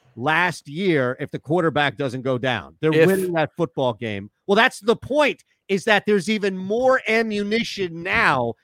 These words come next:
Speaker 1: This is the Super Bowl for the Philadelphia Eagles this
Speaker 2: Right.
Speaker 1: year.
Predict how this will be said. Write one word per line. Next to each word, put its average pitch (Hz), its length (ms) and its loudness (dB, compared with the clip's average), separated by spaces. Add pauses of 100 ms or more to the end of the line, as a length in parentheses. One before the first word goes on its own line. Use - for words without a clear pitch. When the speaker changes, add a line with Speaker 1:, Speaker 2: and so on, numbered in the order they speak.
(120)
Speaker 1:
This 226 360 -4
is 233 320 -4 (200)
the 170 140 -2
Super 240 580 0
Bowl 160 320 4
for 165 100 -4
the 160 120 0
Philadelphia 175 580 0
Eagles 139 380 -2
this 120 160 -4
Speaker 2:
Right. 82 120 -2
Speaker 1:
year. 107 80 -4